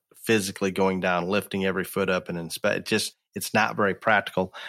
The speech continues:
On, on the other side of it, the packers are obviously, it's, it's an issue when those hogs go to market, and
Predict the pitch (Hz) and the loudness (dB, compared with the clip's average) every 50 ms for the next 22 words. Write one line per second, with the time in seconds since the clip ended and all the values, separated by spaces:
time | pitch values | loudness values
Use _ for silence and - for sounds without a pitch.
0 | - - - - - 117 120 120 120 - 120 120 120 117 113 117 - 117 120 139 | -14 -14 -8 0 2 4 4 4 4 4 4 4 4 6 4 4 4 4 4 4
1 | 135 - - - 175 226 233 131 107 95 101 - - - - - 113 107 110 - | 2 2 2 2 2 2 2 2 2 0 0 -2 -2 -6 0 2 2 2 2 2
2 | - 117 110 101 - - - - 101 98 98 98 95 92 90 - - - 98 95 | 0 0 0 0 -2 -6 -2 2 4 4 6 6 4 4 2 0 0 0 2 2
3 | 95 98 113 101 - - - 101 95 87 - - 101 101 - - 98 92 98 110 | 2 2 0 -2 -2 0 2 2 2 2 0 -4 -6 -4 -4 -2 -2 0 0 0
4 | - - 117 120 139 139 - - 117 104 101 95 92 - 101 98 101 95 95 98 | 0 2 2 2 2 0 -4 -4 -2 0 0 0 0 2 2 2 2 2 0 0
5 | 98 92 87 92 92 95 95 - - 95 98 98 90 85 82 | 0 2 2 4 4 2 2 4 2 2 2 2 0 0 -4